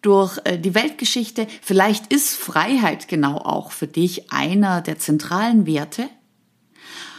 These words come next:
Und du wirst in eine Situation hineingebracht,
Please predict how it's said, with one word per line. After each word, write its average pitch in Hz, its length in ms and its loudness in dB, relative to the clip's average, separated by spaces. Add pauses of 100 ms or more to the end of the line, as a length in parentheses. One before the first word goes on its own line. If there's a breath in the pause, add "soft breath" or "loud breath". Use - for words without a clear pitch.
(280 loud breath)
Und 302 580 4 (100)
du 185 180 -2
wirst 247 400 2
in 190 120 0
eine 156 200 2
Situation 269 600 4
hineingebracht, 190 720 4